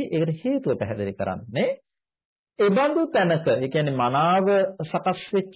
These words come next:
තැනක් තියෙනවා නම් ඔහුගේ හිත ඒකට ඇලෙන්න පුළුවන්. ඒකට ඇලිලා මේ ඇලීමත් එක්ක තමන්ගේ කමටහන වැඩි වීම බාධාවක් ඇති වෙනවා. නමුත් මේ විදිහට මනාව සකස් කරපු තැනක් තියෙනවා නම් එතකොට ඔහුගේ සිත එතෙන්ට ඇලෙන්නේ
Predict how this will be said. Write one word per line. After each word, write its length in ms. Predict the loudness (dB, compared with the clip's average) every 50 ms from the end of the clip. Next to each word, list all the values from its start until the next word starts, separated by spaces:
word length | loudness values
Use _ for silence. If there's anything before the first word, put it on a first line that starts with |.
| -4
තැනක් 320 | 0 0 2 2 0 -2 -2
තියෙනවා 420 | _ 0 0 2 2 0 2 2 0
නම් 160 | 0 -2 -4 -2
ඔහුගේ 400 | -2 2 2 2 2 2 2 0 0
හිත 320 | -2 -4 -4 -4 -2 0 2
ඒකට 520 | 2 4 4 2 2 0 -2 -2 -2 -6 -2
ඇලෙන්න 380 | 0 2 2 4 2 2 2 0
පුළුවන්. 360 | -2 -4 -6 -6 -6 -8 -12 _ _ _ _ _ _ _ _ -2
ඒකට 220 | -2 0 0 -2
ඇලිලා 500 | -4 -2 -2 0 2 2 2 2 2 0 0
මේ 200 | 0 0 0 0 -2
ඇලීමත් 640 | -2 -2 0 2 2 2 2 0 -2 -2 -2 _
එක්ක 120 | -2 0 0
තමන්ගේ 360 | 0 0 0 0 0 0 0
කමටහන 440 | 0 -2 -2 0 -2 0 0 0 2
වැඩි 220 | 2 2 2 2 2
වීම 160 | 2 0 0 0 0 0
බාධාවක් 540 | 0 0 2 2 2 0 0 -2 -4 -4 -8
ඇති 180 | -12 -12 -10
වෙනවා. 220 | -10 -10 -10 -10 -14 _ _ -20 -20 -20 _ -2
නමුත් 260 | 0 2 2 0 0
මේ 220 | 0 0 2 2 2
විදිහට 340 | 0 0 2 2 2 2 2
මනාව 400 | 0 2 2 2 2 2 2 2
සකස් 300 | 0 0 0 -2 -2 -2
කරපු 240 | -2 -2 -2 0 -2
තැනක් 260 | -2 -2 -2 -2 -2
තියෙනවා 340 | -2 -2 -2 -2 -2 -2 -2
නම් 160 | -2 -2 -4 -6 -6 -6
එතකොට 320 | -4 -4 -2 -2 -2 -2
ඔහුගේ 340 | -2 -4 -4 -2 -2 -2 -2 -4
සිත 260 | -6 -8 -8 -4 -2
එතෙන්ට 380 | -2 -2 -4 -6 -8 -10 -8 -6
ඇලෙන්නේ 420 | -4 -2 -2 -2 0 -2 -2 -4